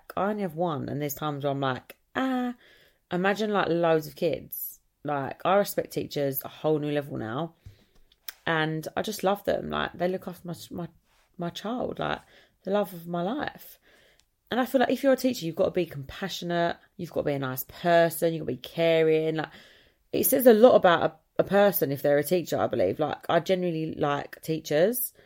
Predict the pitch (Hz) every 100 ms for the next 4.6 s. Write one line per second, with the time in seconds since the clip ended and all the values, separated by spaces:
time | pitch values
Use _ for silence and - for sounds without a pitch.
0 | _ _ _ - - 277 294 233 175 165
1 | 160 156 156 180 151 143 160 - 143 -
2 | 185 202 196 170 170 185 175 165 139 _
3 | _ _ _ 175 269 427 427 359 214 -
4 | 202 - - - - -